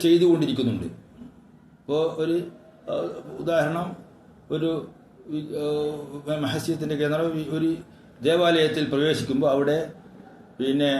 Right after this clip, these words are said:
അവിടെ ഒന്ന് പൂജ നടക്കുന്നുണ്ട്, ഇല്ല പൂജയില്ല, ഇസ്ലാം നിരോധിച്ച വിഗ്രഹം അവിടെയുണ്ട്. അപ്പോൾ അങ്ങനെയാകുമ്പോൾ ആ, ആ സന്ദർഭത്തിൽ അങ്ങോട്ട് പ്രവേശിക്കൽ ഹറാമാണ്. അത് ഈ വിഷയം പിന്നെ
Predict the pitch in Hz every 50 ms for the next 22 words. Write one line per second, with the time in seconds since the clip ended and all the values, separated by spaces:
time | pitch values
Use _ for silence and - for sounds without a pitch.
0 | 131 - 135 151 156 156 151 147 139 123 127 151 160 165 160 147 127 123 113 117
1 | 110 104 92 85 82 85 - - - - - - - - - _ _ - 143 165
2 | 170 165 170 185 208 214 214 208 190 175 160 165 160 165 165 135 - - - -
3 | - - - - 170 175 175 180 175 170 165 165 175 190 180 180 160 - 165 160
4 | 160 165 165 - - - - - - - 139 139 131 170 165 165 165 151 139 -
5 | 123 127 123 117 113 104 98 95 98 90 - - - - - - - - - -
6 | - _ _ _ _ _ _ _ _ _ _ _ _ _ 143 156 180 175 170 180
7 | 202 220 220 220 208 185 170 160 160 156 156 156 165 175 175 170 170 - - -
8 | - - - - - - _ 143 175 214 214 - 208 220 202 190 180 160 156 151
9 | - - 160 175 165 143 135 131 117 127 113 95 - - - 135 147 - 156 151
10 | 151 131 120 123 127 123 117 127 117 127 123 127 117 101 95 95 90 87 87 -
11 | - - - - - - - - - - - - _ _ _ _ _ _ _ _
12 | _ - 139 156 175 180 185 185 180 185 - - - - - - - - - -
13 | - 160 175 208 226 233 226 233 - - 190 175 - - 185 160 131 110 - -
14 | - - - - - - - - - - - - - - - - - - - -
15 | - - 151 160 156 160 160